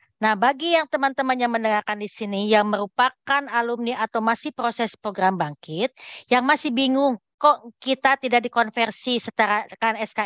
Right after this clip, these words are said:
S-nya, itu silakan menghubungi Kaprodi, silakan menghubungi prodi masing-masing dengan menyertakan sertifikat yang sudah diperoleh dari Bangkit,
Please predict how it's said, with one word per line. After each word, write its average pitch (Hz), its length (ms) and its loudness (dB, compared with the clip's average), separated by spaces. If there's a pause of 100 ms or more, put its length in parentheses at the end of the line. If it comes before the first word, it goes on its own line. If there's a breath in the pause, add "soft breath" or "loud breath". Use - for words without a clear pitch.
S-nya, 190 320 -2 (320 loud breath)
itu 294 240 0
silakan 269 800 4 (320 loud breath)
menghubungi 254 720 4 (240)
Kaprodi, 240 800 0
silakan 262 560 2
menghubungi 240 400 -4
prodi 247 400 0
masing-masing 240 800 0 (480 soft breath)
dengan 247 320 0
menyertakan 240 640 -2
sertifikat 233 880 -2
yang 226 160 0
sudah 302 320 2
diperoleh 226 560 0
dari 196 400 0
Bangkit, 202 640 -2